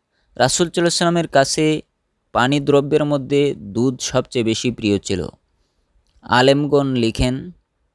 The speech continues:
এর রহস্য হলো এই যে দুধ রতিশক্তি সৃষ্টি করে, দেহের শুষ্কতা দূর করে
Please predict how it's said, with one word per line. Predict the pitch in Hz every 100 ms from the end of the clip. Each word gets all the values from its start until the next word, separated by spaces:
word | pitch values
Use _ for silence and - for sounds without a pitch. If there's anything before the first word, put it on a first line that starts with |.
| _ _ _ _ _
এর | - 107
রহস্য | 113 123 156 - 160
হলো | 151 151
এই | 143 120 113
যে | 113 104 120 170 _ _ _ -
দুধ | 98 123 139 147 -
রতিশক্তি | 107 117 156 147 156 - 151
সৃষ্টি | 135 - 123 - 131
করে, | 123 123 120
দেহের | 107 107 120 127
শুষ্কতা | - - 135 - - 110
দূর | 98 120
করে | 120 123 113